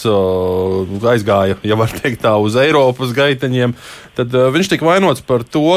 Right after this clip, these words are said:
ka viņš nav aiz sevis atstājis politisko pēcteci, un, ā, pilsoniskās platformas vājums ir saistīts tieši ar vienu cilvēku ambīcijām.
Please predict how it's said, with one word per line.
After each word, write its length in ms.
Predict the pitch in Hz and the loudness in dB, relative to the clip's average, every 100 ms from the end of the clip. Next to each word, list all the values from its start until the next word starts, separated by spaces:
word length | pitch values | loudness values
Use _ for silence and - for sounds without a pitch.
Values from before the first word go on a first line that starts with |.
| 185 | 0
ka 400 | 143 127 117 120 | 0 2 2 0
viņš 180 | 131 143 | -4 -2
nav 180 | 175 135 | 0 0
aiz 100 | 113 | 0
sevis 320 | - 143 117 | -2 -2 0
atstājis 560 | 151 - - 101 104 101 - | 0 0 -2 0 0 -6 -2
politisko 480 | 147 107 110 - 110 | -2 -2 -6 -4 -6
pēcteci, 680 | - 135 92 - 90 - 98 92 | 0 -2 -2 -6 -10 -8 -8 -6
un, 240 | 92 95 | -6 -6
ā, 160 | 98 95 95 95 | -4 -2 -4 -2
pilsoniskās 640 | 127 123 113 101 113 110 | -2 0 -2 -2 -2 -2
platformas 560 | - 139 - 120 104 110 | 0 -2 0 -2 -2 -2
vājums 480 | 139 139 107 101 - | 0 2 0 -2 -6
ir 100 | 107 | -4
saistīts 380 | 131 120 98 - | -2 -2 -6 -4
tieši 240 | 131 113 110 | -4 -2 -2
ar 80 | |
vienu 200 | 123 113 | 0 -2
cilvēku 440 | 123 123 110 98 127 | 0 2 2 2 0
ambīcijām. 640 | 127 98 80 - 85 85 | 0 -2 -6 -8 -6 -8